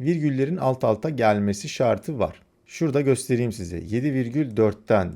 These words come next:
bir virgül sekizi şöyle virgüller alt alta gelecek şekilde çıkarmalısınız. Normal yine komşuya gidip on dörtten sekiz çıktı deyip işte altı, altıdan bir çıktı beş, beş virgül altı kaldı şu iki işlemin sonucundan.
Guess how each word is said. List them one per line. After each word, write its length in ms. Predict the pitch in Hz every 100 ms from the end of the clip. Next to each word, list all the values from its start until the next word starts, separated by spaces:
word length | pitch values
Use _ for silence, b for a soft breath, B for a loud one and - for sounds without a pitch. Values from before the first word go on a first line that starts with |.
| 117
bir 200 | 120 117
virgül 300 | 110 101 92
sekizi 640 | - 104 104 104 165 214 - _
şöyle 440 | - - 123 95 - _ _ _ _ -
virgüller 560 | 101 110 110 117 160 175
alt 240 | 110 113 117
alta 260 | 107 101
gelecek 360 | 120 104 101 110
şekilde 400 | - 92 110 143
çıkarmalısınız. 840 | - - 95 95 90 - 82 - - b b b
Normal 380 | 196 143 113 135
yine 160 | 127
komşuya 380 | 123 131 - 117
gidip 200 | 95 110
on 200 | 120 120
dörtten 300 | 110 104 110
sekiz 380 | 104 110 101 95
çıktı 260 | - - -
deyip 140 | 92
işte 160 | - -
altı, 600 | 107 92 - - 101 120
altıdan 440 | 110 104 107 104
bir 80 | 101
çıktı 420 | - - - 110
beş, 380 | 107 147 - -
beş 240 | 151 -
virgül 280 | 113 117 160 -
altı 540 | 110 104 104 - 160
kaldı 420 | 165 120 107 127
şu 160 | 175 -
iki 280 | 135 - 143
işlemin 320 | - 120 113
sonucundan. 640 | 107 113 92 87 85 80